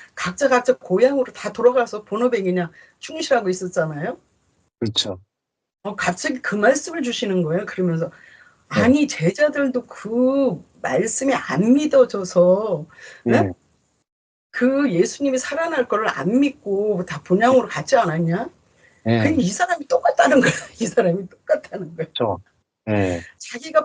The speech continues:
Speaker 1: 응답을 받아놓고도 모르고,
Speaker 2: 예.
Speaker 1: 환상을 봐놓고도 모르고, 꿈을 꿔놓고도 모른다 이거예요.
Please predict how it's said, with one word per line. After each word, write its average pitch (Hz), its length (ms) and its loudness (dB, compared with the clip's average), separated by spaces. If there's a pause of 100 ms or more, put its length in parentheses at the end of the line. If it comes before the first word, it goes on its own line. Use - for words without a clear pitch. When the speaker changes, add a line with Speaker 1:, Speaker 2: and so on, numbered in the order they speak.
(140)
Speaker 1:
응답을 262 400 2
받아놓고도 269 840 -6
모르고, 185 560 -4 (100)
Speaker 2:
예. 131 40 2
Speaker 1:
환상을 285 480 0 (100)
봐놓고도 214 520 -8
모르고, 151 580 -10
꿈을 285 400 -4
꿔놓고도 302 520 0
모른다 220 460 2
이거예요. 151 800 -4